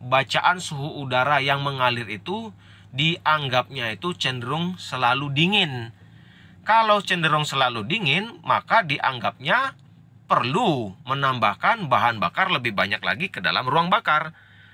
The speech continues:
Akibatnya, yaitu tadi, akibatnya R P M langsam bisa naik lebih tinggi lagi. Faktor yang berikutnya, yaitu yang keempat, karena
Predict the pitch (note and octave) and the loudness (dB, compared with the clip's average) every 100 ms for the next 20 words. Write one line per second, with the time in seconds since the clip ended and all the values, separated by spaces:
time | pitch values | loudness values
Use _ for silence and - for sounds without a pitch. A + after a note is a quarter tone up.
0 | - - A2 A#2 G2+ - D#3+ G#3 C#3+ A2+ | -10 -4 -4 -2 -2 0 2 2 2 -2
1 | B2 C#3 G3+ D3 E3+ G3 _ - - - | -2 0 2 2 -2 -6 _ -20 -20 -20
2 | - - - - A#2 B2+ B2+ G#2+ A#2 F3 | -20 -20 -20 -4 -2 -2 -2 -2 0 2
3 | B3 C4 - - - - - - - - | 2 2 -10 -20 -20 -20 -20 -20 -20 -20
4 | - - - - D#3 - D3+ D#3 F#3+ C3+ | -20 -20 -12 -2 -2 0 0 0 0 -2
5 | C#3 F3 F#3 A#2+ - C3 A#2 C3 D3+ B2+ | 0 -2 -2 -2 0 0 2 0 0 -6
6 | A#2+ B2 B2 A2+ A2+ G#2 F#2 E2+ D#2+ - | -4 -4 -4 -6 -2 -2 -2 -8 -10 -14
7 | - - - - - - - - - F3+ | -20 -20 -20 -20 -20 -20 -20 -6 0 0
8 | - A3+ A3+ A3+ G3+ F3+ - G#3+ A3+ A3+ | 2 4 4 2 0 -2 -2 -4 0 4
9 | E3 C3 B2+ D3 G3+ F3 E3+ D3+ G3+ G#3 | 4 4 0 -2 -2 -2 0 -2 2 4
10 | C3+ - - - - - - F3 F#3+ G3+ | 4 2 -6 -20 -20 -20 0 2 4 4
11 | A3+ A#3 | 4 4